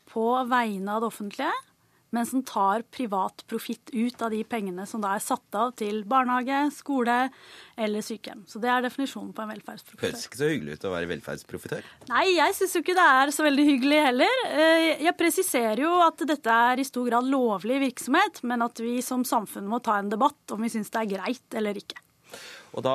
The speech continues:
Speaker 2: er det slik at du mener det skal være umulig å ta ut profitt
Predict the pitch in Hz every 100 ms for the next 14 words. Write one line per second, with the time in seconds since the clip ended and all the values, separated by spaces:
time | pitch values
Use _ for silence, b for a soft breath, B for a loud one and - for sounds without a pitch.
0 | 123 107 113 110 107 - 104 104 101 98
1 | 87 95 113 101 95 92 107 98 92 82
2 | 82 127 170 123 107 - 107 87 69 107
3 | - - - 107 - 135 _ -